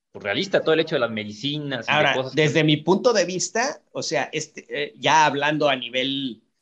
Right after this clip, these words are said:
Speaker 2: mundo, güey, o sea,
Speaker 1: Ah,
Speaker 2: pues
Speaker 1: bueno.
Speaker 2: Krakoa con, con la adición de Destiny en, en su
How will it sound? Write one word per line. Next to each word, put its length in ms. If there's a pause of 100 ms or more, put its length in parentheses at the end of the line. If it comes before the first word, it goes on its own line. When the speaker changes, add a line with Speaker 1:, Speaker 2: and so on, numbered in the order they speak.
(140)
Speaker 2:
mundo, 520
güey, 360
o 80
sea, 360 (260)
Speaker 1:
Ah, 180
Speaker 2:
pues 200
Speaker 1:
bueno. 140
Speaker 2:
Krakoa 600
con, 300
con 280
la 100
adición 480
de 140
Destiny 680
en, 320
en 180
su 500